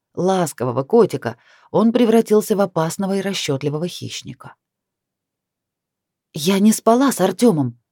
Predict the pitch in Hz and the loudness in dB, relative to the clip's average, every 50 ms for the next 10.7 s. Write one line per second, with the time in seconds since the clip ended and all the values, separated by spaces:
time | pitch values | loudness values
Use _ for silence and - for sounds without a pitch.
0 | _ _ _ 170 220 254 262 254 226 254 269 269 240 262 269 311 294 - 349 330 | _ _ _ 2 4 6 6 6 4 4 4 4 4 2 2 0 0 0 4 6
1 | 311 262 170 143 127 - - _ _ _ _ _ _ _ _ _ _ _ _ _ | 6 6 6 2 -2 -8 -10 _ _ _ _ _ _ _ _ _ _ _ _ _
2 | _ _ _ _ _ - 135 160 202 - 180 175 175 165 165 151 - - - 156 | _ _ _ _ _ -4 0 0 2 2 2 2 2 2 0 -2 -4 -4 -4 -2
3 | 147 151 147 135 151 151 - - - 120 120 - - - _ _ _ _ _ _ | -2 -2 -2 -4 -4 -6 -6 -8 -10 -10 -12 -14 -20 -20 _ _ _ _ _ _
4 | _ _ _ _ _ _ _ _ _ _ _ _ _ _ _ _ - 151 180 220 | _ _ _ _ _ _ _ _ _ _ _ _ _ _ _ _ -2 2 4 6
5 | 254 269 254 202 220 208 - - 226 220 208 202 208 220 247 240 196 185 165 143 | 8 8 8 6 4 2 2 2 4 4 6 6 4 2 2 2 2 0 -2 -4
6 | - _ _ _ _ 143 156 151 180 202 208 196 202 180 185 180 - 165 151 165 | -6 _ _ _ _ -6 -2 0 2 2 2 2 2 2 2 0 0 -2 -4 -4
7 | 160 165 165 170 160 175 - - - - 113 113 _ _ _ _ _ _ _ _ | -2 -2 -2 -4 -4 -6 -8 -12 -16 -20 -20 -20 _ _ _ _ _ _ _ _
8 | _ _ _ _ _ _ _ - - - - 196 208 226 254 285 262 202 151 123 | _ _ _ _ _ _ _ -16 -16 -6 -2 0 4 6 8 8 8 6 4 -2
9 | 120 113 117 - _ _ _ _ _ - 196 220 214 - - 277 214 156 135 - | -6 -8 -10 -16 _ _ _ _ _ 0 0 2 2 0 0 0 2 0 0 -2
10 | - 123 - - - 113 120 120 - 123 123 120 123 - | -4 -6 -6 -6 -6 -6 -6 -6 -6 -8 -8 -8 -10 -12